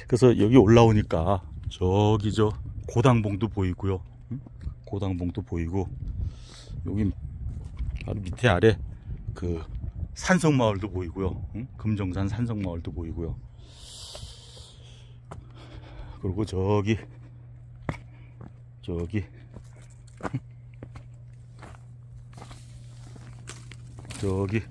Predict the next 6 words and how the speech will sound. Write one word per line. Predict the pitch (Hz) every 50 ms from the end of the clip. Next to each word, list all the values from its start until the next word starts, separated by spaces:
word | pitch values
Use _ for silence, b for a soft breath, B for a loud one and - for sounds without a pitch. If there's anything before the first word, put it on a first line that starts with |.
| - - - - - - - - - - - - - -
아이, | 113 - - - - - - -
아이고, | 147 117 87 78 - - -
여기 | 87
가야 | 82 - 82 82 82 80
되는데, | 76 82 80 87 - 92 - - B B B B B B B B B B B B B B -
저기, | - - 98 82 82 87 82 101 95